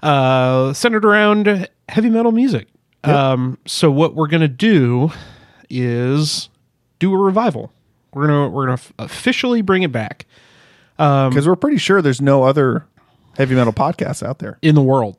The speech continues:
Speaker 2: Yeah.
Speaker 1: Correct. Um, so we're gonna start the first one
Speaker 2: <laughs> Yep.
Speaker 1: ever
Speaker 2: The
Speaker 1: in the
Speaker 2: inaugural
Speaker 1: history of the
Speaker 2: ever.
Speaker 1: world.
Speaker 2: Yep.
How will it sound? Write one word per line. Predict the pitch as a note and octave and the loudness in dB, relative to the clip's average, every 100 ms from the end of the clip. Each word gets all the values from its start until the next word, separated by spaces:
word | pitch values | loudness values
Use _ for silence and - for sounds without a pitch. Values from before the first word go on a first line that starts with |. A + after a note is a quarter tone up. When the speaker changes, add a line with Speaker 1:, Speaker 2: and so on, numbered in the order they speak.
| - | -2
Speaker 2:
Yeah. | B2 - _ _ | -2 -2 _ _
Speaker 1:
Correct. | - - G2+ - _ _ _ _ _ _ | -2 -2 -2 -16 _ _ _ _ _ _
Um, | C#3+ C#3 B2+ B2 C3+ - _ | -2 0 0 -2 -6 -12 _
so | - E3+ | 0 2
we're | D3+ A3 | 2 2
gonna | G#3+ | 0
start | E3+ F#3+ | 0 0
the | E3+ | -2
first | - G#3 - | 0 0 2
one | E3 G#2 - _ _ _ | -2 -2 -8 _ _ _
Speaker 2:
<laughs> | _ _ _ _ | _ _ _ _
Yep. | C#3 - - - - - | -6 -4 -6 -6 -12 -2
Speaker 1:
ever | D#3+ G#3+ - _ | 0 0 -6 _
Speaker 2:
The | C#3+ C3+ | 0 2
Speaker 1:
in | |
the | B2+ | 2
Speaker 2:
inaugural | C3+ D3 D3+ D3 | 2 2 2 2
Speaker 1:
history | D#3+ F3 | 2 2
of | E3+ | 2
the | E3+ | 2
Speaker 2:
ever. | C#3+ | 2
Speaker 1:
world. | A#2 G#2+ | 0 -2
Speaker 2:
Yep. | B2+ | -4